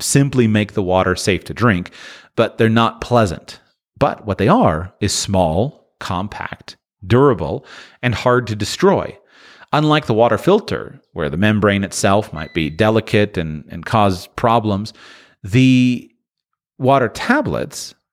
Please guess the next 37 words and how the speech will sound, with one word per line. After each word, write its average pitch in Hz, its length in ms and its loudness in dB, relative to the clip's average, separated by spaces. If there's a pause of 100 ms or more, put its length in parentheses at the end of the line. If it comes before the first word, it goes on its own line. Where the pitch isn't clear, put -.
are 107 320 4
small, 101 560 0
they're - 80 -4
compact, 113 640 -2
they're 71 100 -8
durable, 117 480 2
and 113 80 -2
they're 120 80 0
not 135 300 0
gonna 139 140 0
fail. 107 360 0
If - 80 -14
he's 98 100 -4
got 101 160 0
'em 104 100 0
in 101 60 -2
a 95 40 0
Ziploc 113 480 -2
bag 156 500 2
and 104 100 -8
they're 90 140 -4
stuck - 360 -4
in 120 100 -4
a 104 60 -6
safe 143 300 0
place, 156 360 0 (340)
they're 131 160 4
not 131 240 0
gonna 113 180 0
fail. - 420 -4
They're 107 120 4
going 107 380 2
to 107 100 -8
be 98 160 0
able 92 200 -2
to 95 280 -4 (380)
purify 87 600 -2